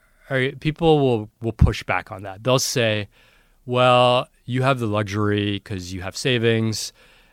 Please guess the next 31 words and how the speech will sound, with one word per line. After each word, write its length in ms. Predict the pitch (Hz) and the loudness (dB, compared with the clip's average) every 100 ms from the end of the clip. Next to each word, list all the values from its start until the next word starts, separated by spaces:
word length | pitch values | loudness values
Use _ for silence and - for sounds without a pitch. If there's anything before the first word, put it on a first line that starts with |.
| _ | _
uh, 400 | 107 98 95 95 117 | -4 -2 -2 -4 -4
and 220 | 104 104 | -6 -4
you 60 | 110 | -4
had 60 | |
the 80 | 107 | -2
luxury 380 | 104 98 113 104 | -6 -6 -6 -6
to 100 | 104 | -8
find 560 | - 101 95 98 104 - _ | -6 -6 -6 -8 -12 -18 _
the, 160 | 113 92 _ - | -12 -12 _ -14
the 120 | 107 | -14
joy." 340 | - 104 95 | -8 -6 -6
It's 140 | 90 104 | -6 -10
like, 240 | 98 - _ _ _ _ | -10 -14 _ _ _ _
agreed, 540 | 165 127 190 131 104 - | 0 4 6 6 4 -2
but 120 | 123 | -4
also 560 | 127 156 - 123 104 - _ _ _ _ _ _ _ _ _ | 0 0 2 0 0 -6 _ _ _ _ _ _ _ _ _
you 140 | 123 | -8
have 200 | 101 127 - | -2 -2 -4
to 80 | |
give 180 | 101 110 | -6 -6
yourself 420 | 107 - 104 92 - | -6 -8 -10 -12 -14
permission 600 | 90 98 - - 98 110 _ _ _ _ _ - | -12 -10 -10 -12 -18 -20 _ _ _ _ _ -16
to, 220 | 107 98 _ | -14 -14 _
to 100 | 104 | -16
find 540 | - 101 92 92 95 - _ | -10 -8 -8 -10 -12 -18 _
that 240 | 101 92 | -16 -14
joy, 460 | - 104 95 87 90 _ - - | -12 -10 -10 -10 -14 _ -20 -12
and 160 | 107 107 | -8 -4
you 80 | 110 | -2
need 200 | 113 | -4
to 120 | 113 | -6